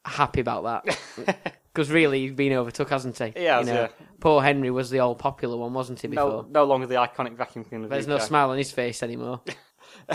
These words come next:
Speaker 2: Um, so next up, uh, Dame Tanni Grey Thompson, uh, the well-known, um, para-athlete, uh, wheelchair racer, um, formerly Baroness Tanni Grey-Thompson, now Dame Tanni Grey-Thompson, I believe.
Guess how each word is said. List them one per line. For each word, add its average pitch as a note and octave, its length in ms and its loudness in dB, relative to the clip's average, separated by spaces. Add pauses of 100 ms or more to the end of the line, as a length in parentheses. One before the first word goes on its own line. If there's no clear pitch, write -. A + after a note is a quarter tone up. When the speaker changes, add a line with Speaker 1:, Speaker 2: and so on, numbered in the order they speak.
Speaker 2:
Um, E3 340 8
so F3+ 160 -4
next F#3+ 240 2
up, - 220 -4
uh, C3+ 100 0 (160)
Dame F3 300 2
Tanni E3 260 -4
Grey C#3+ 180 2
Thompson, A#2 480 -8 (260)
uh, B2 100 -4
the A#2 100 -10
well-known, A2+ 540 0
um, A2 380 0 (220)
para-athlete, D3+ 880 0 (120)
uh, A#2+ 200 -6 (240)
wheelchair C3+ 420 -2
racer, C3 380 -4 (220)
um, A#2 580 -2 (400)
formerly A2+ 260 -4
Baroness A#2+ 360 0
Tanni A#2+ 200 -6
Grey-Thompson, A#2 500 -6
now A2+ 100 -8
Dame A2+ 220 -8
Tanni A2+ 220 -12
Grey-Thompson, A2 480 -14
I A#2 40 -18
believe. A2+ 220 -18